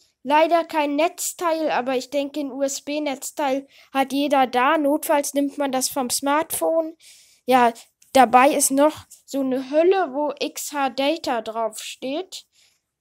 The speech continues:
Eigentlich ganz schön, auch wenn man das Gerät mal mitnehmen will, damit es nicht zerkratzt. Ja, es wird in dieser Verpackung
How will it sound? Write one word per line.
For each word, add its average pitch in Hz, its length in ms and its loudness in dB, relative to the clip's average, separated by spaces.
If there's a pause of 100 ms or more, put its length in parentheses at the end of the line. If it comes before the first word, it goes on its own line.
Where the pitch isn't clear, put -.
(300)
Eigentlich 277 300 -10
ganz 262 200 -4
schön, 320 240 -4
auch 262 120 -4
wenn 277 120 -6
man 277 140 -6
das 254 180 -8
Gerät 285 360 -6
mal 269 140 -4
mitnehmen 277 540 -4
will, 277 160 -2
damit 254 300 -6
es - 260 -18 (280)
nicht - 420 -6 (180)
zerkratzt. - 1200 -2 (680)
Ja, 233 380 0 (560)
es 247 200 -6
wird 311 160 0
in 285 280 -2
dieser 311 340 2
Verpackung 285 720 -6